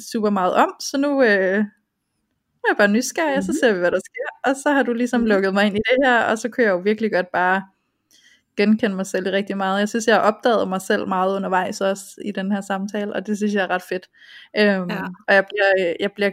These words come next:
Speaker 1: glad, og det gør jeg gang på gang på gang, når jeg kan mærke, at, øhm, at jeg rykker i min egen udvikling. Altså det der, hvor at jeg kan snakke om de her ting, og så kan jeg se, hvor jeg har været, og hvor jeg er. Øhm, fordi det er nogle gange sådan noget, jeg kan overse i hverdagen, ikke? Og det er bare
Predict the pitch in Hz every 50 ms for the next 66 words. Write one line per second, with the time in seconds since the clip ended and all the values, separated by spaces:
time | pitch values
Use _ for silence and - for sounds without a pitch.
0 | - - 202 208 208 208 220 233 220 - 185 202 196 - 185 185 190 190 190 -
1 | 202 202 190 208 - 208 202 190 - 185 - 185 - 196 185 185 - - 202 202
2 | 190 185 190 - 208 190 185 175 165 175 208 214 - - - 196 190 - _ -
3 | 190 185 180 175 180 175 180 180 175 _ - - 202 202 214 202 190 196 190 196
4 | 208 214 208 196 196 180 180 185 196 202 196 190 202 214 214 214 208 202 - 208
5 | - 220 202 214 214 214 214 202 190 202 202 185 - 202 202 202 196 196 - -
6 | - 208 202 202 214 220 214 214 208 208 - - 226 208 - 208 214 - 208 -
7 | 214 202 - - 226 208 196 202 202 190 190 - 208 202 214 202 196 196 190 190
8 | 185 190 180 180 185 - - 180 185 190 _ - - - - - - - _ -
9 | 208 208 196 190 185 185 180 180 180 190 - - - 214 196 214 214 - 226 220
10 | 208 208 202 196 190 202 208 - 208 196 185 196 190 190 190 196 - - 185 190
11 | 202 214 214 - 196 196 - - 190 185 180 180 190 208 214 220 226 233 233 -
12 | 226 226 214 202 - 208 202 190 196 202 196